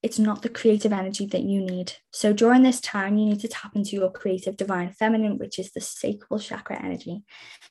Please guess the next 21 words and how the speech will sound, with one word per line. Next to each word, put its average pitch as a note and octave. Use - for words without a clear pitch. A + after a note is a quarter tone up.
But G#3+
for A3
women A3+
that B3
are A3
stuck G3
in G3+
their F#3+
root G3
chakra -
energy, G#3
they A3+
will C4
find G#3+
it G3+
very, G#3
very, G3+
very G3
difficult G#3
to G3+
attract -